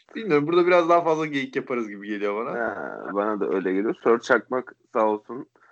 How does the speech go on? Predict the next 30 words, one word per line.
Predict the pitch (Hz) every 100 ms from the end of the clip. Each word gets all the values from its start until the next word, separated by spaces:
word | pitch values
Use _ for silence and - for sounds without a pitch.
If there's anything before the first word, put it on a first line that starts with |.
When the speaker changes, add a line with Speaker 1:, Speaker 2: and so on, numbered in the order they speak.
| _ _
Speaker 2:
bize | 104 104 104 - -
kollarını | 107 98 95 104
açtı. | 95 - 123
Buradan | 113 98 101 _
kendisine | 101 98 95 98 107 98
ve, | 101 - _ _ _ _ _
Speaker 1:
Aynen, | - 117 98
Speaker 2:
e, |
Speaker 1:
teşekkür | 87 92 - -
ederiz | 113 104 -
şimdiden. | 110 104 120 - _ _ _ _
Sör, | _ 117 110
Speaker 2:
taktik | 120 113
Speaker 1:
Sör | -
Bey, | 131
Speaker 2:
sahası | 139 131 127 113
Speaker 1:
tak- | 143 135 - _ - -
Speaker 2:
olduğunu | 123 123 117 123 120
hatırladığım | 113 - 117 120 107 113 110 - _ _ _ _ _ -
yeni | 113 123
platformumuza | 123 117 107 - 101 101 104 117 117
teşekkür | 104 107 - 117
ediyorum. | 104 98 95 156 -
Speaker 1:
Aynen. | 113 - _ _
Taktik | 135 - 147 135
sahasına, | 160 139 139 127 120
Flagrant | - 127 127 123 120 127
One, | 117 117 - - _ -
e, | - 107 107 107 107 107 110 113 -
Flagrant | 139 127 123